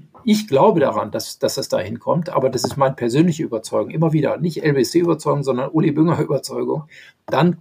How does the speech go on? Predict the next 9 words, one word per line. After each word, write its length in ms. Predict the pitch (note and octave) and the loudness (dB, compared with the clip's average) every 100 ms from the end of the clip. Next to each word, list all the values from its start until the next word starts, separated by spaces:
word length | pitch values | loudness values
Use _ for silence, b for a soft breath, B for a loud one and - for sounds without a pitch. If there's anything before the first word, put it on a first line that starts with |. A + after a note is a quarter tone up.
| - | 0
können 480 | D#3+ G#3 A#3 F#3+ | 4 6 6 4
wir 360 | D#3+ E3 F3 F3+ | 4 4 4 0
auch 300 | - D#3 D3 - | 2 4 2 0
immer 300 | G3+ G#3+ G3+ | 4 6 6
noch 340 | D#3+ D#3 - b b | 4 0 -2 b b
mit 160 | - D3 | -6 -2
den 80 | D3 | -2
dreihundertfünfzig 720 | B2 C3 A#2+ - - - A#2+ | 0 -2 -2 -6 -10 -10 -10
Bar 340 | - - A2 | -4 -4 -4